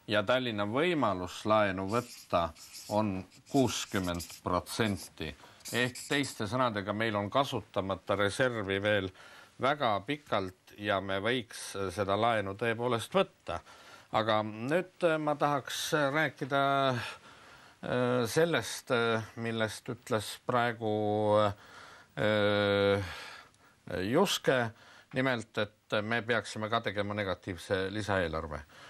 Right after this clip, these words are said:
Meil ei ole mingit põhjust negatiivset lisaeelarvet teha. Ja nüüd ma tahaksin minna teise küsimuste ringi juurde. Nimelt, eh, kui me vaatame, kuidas näeb välja Tallinna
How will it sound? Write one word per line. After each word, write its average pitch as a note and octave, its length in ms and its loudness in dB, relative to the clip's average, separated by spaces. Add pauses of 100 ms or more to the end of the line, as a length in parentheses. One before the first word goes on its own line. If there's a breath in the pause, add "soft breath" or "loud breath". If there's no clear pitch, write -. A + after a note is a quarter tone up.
(160 loud breath)
Meil D3 160 2
ei C#3+ 140 2
ole C#3+ 100 0
mingit E3+ 460 -4 (100)
põhjust - 560 -2
negatiivset A2+ 560 -2
lisaeelarvet G#2+ 720 2
teha. G2 220 4 (400 loud breath)
Ja B2 100 2
nüüd G3+ 140 4
ma F3 80 2
tahaksin D3+ 340 0
minna D#3 240 2
teise C3 540 2 (420 loud breath)
küsimuste A2 640 0
ringi A#2 460 2 (500 loud breath)
juurde. C#3+ 480 4 (320)
Nimelt, C#3 640 -2 (800 loud breath)
eh, G#2+ 240 -2
kui C#3 100 0
me C#3+ 140 2
vaatame, C3 560 0
kuidas C#3+ 400 -2
näeb A#2 200 2
välja C3+ 360 2
Tallinna D3 460 2